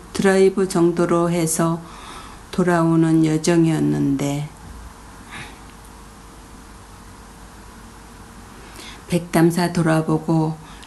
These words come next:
셔틀 주차장으로 나오면서 멘붕이 왔어요. "이제 어디로 가지?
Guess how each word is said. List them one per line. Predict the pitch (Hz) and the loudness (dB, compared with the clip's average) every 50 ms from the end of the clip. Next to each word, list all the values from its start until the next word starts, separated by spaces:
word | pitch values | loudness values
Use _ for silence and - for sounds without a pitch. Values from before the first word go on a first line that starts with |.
| - | -12
셔틀 | - - - 226 233 226 - - 220 214 202 | -4 2 2 2 2 2 2 4 4 4 4
주차장으로 | 208 - - - - 185 180 190 175 175 180 175 180 180 175 | 2 -4 -4 -2 -2 -2 0 2 4 4 4 4 4 2 2
나오면서 | 170 165 151 156 156 156 156 156 151 151 151 - - 151 143 - - - - - - - - - - - - - - - - - - - - - - - - - - - - - - - - - - - - - - - - - - - - - - - - - - - - - - - - - - | 2 2 2 2 2 2 2 2 0 -2 -4 -4 -6 -6 -6 -8 -10 -18 -20 -20 -20 -20 -20 -16 -14 -14 -14 -14 -16 -18 -20 -20 -20 -20 -20 -20 -20 -20 -20 -20 -20 -20 -20 -20 -20 -20 -20 -20 -20 -20 -20 -20 -20 -20 -20 -20 -20 -20 -20 -20 -20 -20 -20 -20 -20 -20 -20 -16 -16 -16 -16 -6 -2
멘붕이 | 170 170 180 175 170 175 175 190 185 185 180 175 | 0 4 4 6 6 6 6 6 6 6 6 4
왔어요. | 160 139 135 - - - - 131 123 123 123 127 139 - - - - - - - - - - - - - - - - - - - - - - - - - - - - - - - - - - - - - - - - - - - - - - - - | 4 2 0 0 0 0 -2 -4 -4 -4 -6 -8 -8 -10 -14 -20 -20 -20 -20 -20 -20 -20 -20 -20 -20 -20 -20 -20 -20 -20 -20 -20 -20 -20 -20 -20 -20 -20 -20 -20 -20 -20 -20 -20 -20 -20 -20 -20 -20 -20 -20 -20 -20 -20 -18 -18 -18 -18 -18 -8 -4
"이제 | 165 160 156 - 180 | -4 -4 0 0 0
어디로 | 170 147 160 165 170 190 185 190 180 | 2 2 2 2 2 2 2 2 0
가지? | 165 160 147 147 - - - 160 185 180 | -2 -4 -4 -4 -4 -4 -2 -4 -4 -4